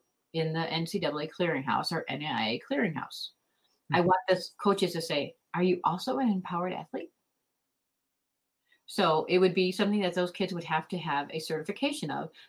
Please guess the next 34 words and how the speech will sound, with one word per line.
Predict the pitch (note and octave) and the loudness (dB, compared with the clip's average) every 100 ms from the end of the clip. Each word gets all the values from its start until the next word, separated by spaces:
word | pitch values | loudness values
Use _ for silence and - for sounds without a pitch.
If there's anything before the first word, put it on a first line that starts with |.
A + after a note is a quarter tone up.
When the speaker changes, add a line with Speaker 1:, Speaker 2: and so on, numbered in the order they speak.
| _ | _
Speaker 1:
The | - F3 | 0 0
college | F3 F3 F#3+ G3+ | 4 4 4 2
coaches | F#3+ F3 F#3 F3 | 2 4 2 2
wanna | F3 F#3+ | 2 2
know | E3+ | 0
that | D#3+ D#3 | -2 -4
you | F3+ F#3+ | -2 0
know | F#3 G3+ E3 D3 - - - | 2 2 2 0 -8 -18 -6
about | D#3 E3 G3+ - _ - | 2 4 2 0 _ 2
financials, | E3 D#3 C#3+ C#3 C#3+ C#3+ - _ _ | 2 2 -4 -6 -8 -8 -14 _ _
about | E3+ E3 E3 | 2 2 2
your | E3+ | -2
decision, | E3 D#3+ C#3+ C#3 D3 _ - | -2 -4 -4 -6 -10 _ -10
about | E3+ E3 G3+ E3+ | 0 2 2 0
your | D#3+ | -2
academics. | D3+ D#3 D#3 C#3 C3+ - - | -2 -2 -2 -2 -4 -8 -6
They, | E3 E3 E3 - | -4 -4 -6 -8
I | D3+ D#3+ F#3 E3+ | -2 2 2 0
want | E3+ F3 F#3 F3 | 0 2 2 2
that | E3+ E3 | 0 0
to | - | -2
be | F3 | -2
the | D#3+ | -2
new | D#3+ D#3+ | -4 -4
standard | - D#3 D3 C#3+ - | -6 -8 -6 -8 -10
for | - | -12
college-bound | - C#3 C3+ - C3 B2 | -2 -2 -2 -4 -6 -6
athletes. | - - - - - _ _ - | -10 -12 -18 -18 -20 _ _ -10
Speaker 2:
Hmm. | A2 G2 F#2 _ _ _ _ _ _ - | -6 -6 -10 _ _ _ _ _ _ -6
Speaker 1:
And | D#3+ D#3 | -2 2
that | E3+ - | 0 0
is | E3+ | -2
my | E3 D3 C#3+ C#3 _ _ _ _ _ _ _ - | 2 2 0 -4 _ _ _ _ _ _ _ -2
long-term | E3+ E3+ E3 F3 D#3 D3+ C3+ | 2 2 0 -2 -4 -6 -12